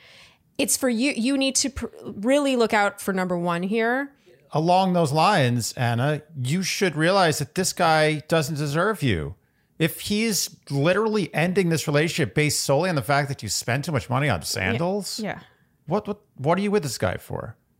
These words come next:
Speaker 2: That should never be a reason to end something, ever. There's no sandal on earth that is expensive enough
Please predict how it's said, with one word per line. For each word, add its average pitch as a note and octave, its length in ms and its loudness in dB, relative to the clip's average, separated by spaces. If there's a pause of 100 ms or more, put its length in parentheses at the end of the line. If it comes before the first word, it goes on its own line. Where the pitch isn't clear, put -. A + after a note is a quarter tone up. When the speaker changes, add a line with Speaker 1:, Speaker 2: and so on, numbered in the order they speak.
Speaker 2:
That E3+ 140 2
should F#3+ 140 0
never F#3+ 460 2
be C#3+ 160 2
a G#2 60 4
reason F#2 320 -2
to - 120 -2
end F2+ 140 -2
something, - 480 -8 (140)
ever. E3+ 480 0 (280)
There's F#3 220 2
no G#3 220 4
sandal G3+ 520 2
on D#3 200 4
earth A2 500 0 (280)
that D#3 140 4
is D3 140 2
expensive E3+ 580 0
enough C3+ 360 4